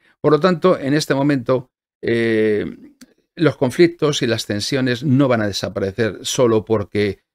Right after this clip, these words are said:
eh, de repente alguien, eh, haga el Día del Orgullo Gay y sal-, y salga cantando "fiesta, fiesta, fiesta, pluma, pluma gay".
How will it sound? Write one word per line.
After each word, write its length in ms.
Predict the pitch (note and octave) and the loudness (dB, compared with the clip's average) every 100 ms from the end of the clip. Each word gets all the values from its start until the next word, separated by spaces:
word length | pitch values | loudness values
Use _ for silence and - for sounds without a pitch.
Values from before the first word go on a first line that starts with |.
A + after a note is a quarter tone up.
| _ | _
eh, 200 | G2 G2+ | -2 0
de 160 | A2 | 0
repente 640 | A2+ G#2+ C3 B2+ A2 G2+ - | -2 -2 2 2 0 -6 -6
alguien, 540 | B2+ A#2+ G#2+ A2 A2 - _ _ | -2 -2 -2 -2 -4 -6 _ _
eh, 320 | E2+ G2 F#2+ F#2+ | -6 -4 -6 -4
haga 380 | B2 A#2+ G#2 - | -4 -2 -4 -4
el 560 | G#2+ G#2 G2+ F#2+ A#2+ | -6 -4 -6 -6 -6
Día 180 | A#2 C3+ | -4 -2
del 120 | A2 | -2
Orgullo 420 | G2 G2+ A#2+ A2+ | -4 -4 -2 -2
Gay 320 | A2+ A2+ B2 - | -2 -2 -4 -6
y 120 | A#2 | -8
sal-, 300 | - A#2+ - | -4 -6 -4
y 140 | G#2+ G2+ | -8 -8
salga 300 | - B2 A2+ | -6 -6 -4
cantando 540 | G#2+ G#2 A#2 A#2 G2 | -4 -2 -2 0 -2
"fiesta, 420 | - B2+ A#2 - | -4 -6 -4 -6
fiesta, 380 | G2+ G#2 - F#2+ | -6 -8 -6 -6
fiesta, 500 | - G#2 - A2+ F2 | -4 -6 -4 -4 -4
pluma, 340 | - A2+ F#2 | -4 -2 -2
pluma 300 | F#2 G#2 F#2 | -4 -6 -4
gay". 280 | A#2 D3+ - | -2 -4 -6